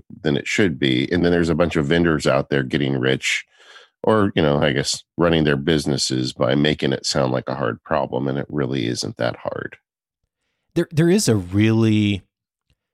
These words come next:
Speaker 2: big mental obstacle, I think, for a lot of us when we think about getting better with organizing our papers. And I can speak to that in that I went through that, n-, I think it was nine years ago or so, you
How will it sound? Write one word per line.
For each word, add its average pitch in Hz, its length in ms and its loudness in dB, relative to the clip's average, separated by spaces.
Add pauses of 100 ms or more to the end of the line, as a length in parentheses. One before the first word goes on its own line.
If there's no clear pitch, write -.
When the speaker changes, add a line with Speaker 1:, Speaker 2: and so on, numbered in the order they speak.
(260)
Speaker 2:
big 98 240 0
mental 95 680 -2
obstacle, 104 720 -2
I 104 60 -4
think, 101 280 -6
for 95 220 -2
a 87 60 -2
lot 82 240 -2
of 90 120 -2
us 101 240 -2
when 87 120 -6
we 87 100 -4
think - 240 -8
about 87 280 -2
getting 87 260 -4
better 85 280 -2
with 82 320 -8 (160)
organizing 87 540 -8
our 82 80 -6
papers. 82 760 -6 (200)
And 101 260 -4 (320)
I 117 120 2
can 113 220 0
speak - 460 -2
to 110 140 2
that 92 280 2
in 98 100 -2
that 92 200 0
I 98 60 0
went 98 240 0
through 110 200 2
that, 90 240 2
n-, 98 280 -8 (340)
I 110 60 -8
think 104 160 -4
it 117 40 4
was 107 200 2
nine 95 560 -2
years 104 320 2
ago 131 240 2
or 135 140 2
so, 131 260 0
you 117 480 0